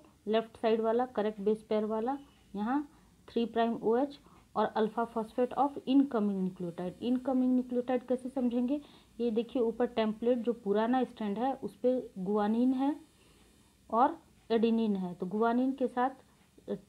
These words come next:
ट्रिपल हाइड्रोजन बॉन्ड के साथ cytosine अटैच हो रहा है और adenine के साथ डबल बॉन्ड बना के thymine अटैच हो रहा है। और thymine का स्ट्रक्चर देखिए, इसका जो ओएच है वो किस तरह इस बा-, बॉन्डिंग पॉकेट में कैसे फिट बैठ रहा है।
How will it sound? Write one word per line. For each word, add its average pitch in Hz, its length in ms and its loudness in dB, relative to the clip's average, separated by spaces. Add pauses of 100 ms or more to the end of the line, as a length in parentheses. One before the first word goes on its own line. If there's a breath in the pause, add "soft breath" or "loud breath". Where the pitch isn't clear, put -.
(140)
ट्रिपल 233 540 0
हाइड्रोजन 226 420 2
बॉन्ड 220 260 -2
के 226 120 -4
साथ 214 180 -2
cytosine 214 640 -2
अटैच 233 360 -6
हो 240 80 -4
रहा 247 200 0
है 277 120 -2
और 208 300 -6
adenine 220 440 -2
के 220 120 0
साथ 262 360 -2
डबल 202 320 0
बॉन्ड 202 240 -2
बना 202 220 -4
के 302 140 -4
thymine 247 500 0
अटैच 165 400 -8
हो 160 60 -12
रहा 156 120 -12
है। 156 80 -14 (480 loud breath)
और 208 220 -2
thymine 269 420 4
का 247 300 0
स्ट्रक्चर 208 480 -4
देखिए, 220 360 -2
इसका 220 340 -4
जो 233 280 -2
ओएच 214 340 2
है 269 80 0
वो 240 140 2
किस 247 260 -6
तरह 233 140 0
इस 214 220 -4
बा-, 202 340 -4
बॉन्डिंग 202 480 0 (720 loud breath)
पॉकेट 233 420 4
में 247 140 2
कैसे 226 260 -2
फिट 277 320 -2
बैठ 180 280 -6
रहा 165 200 -10
है। 165 200 -10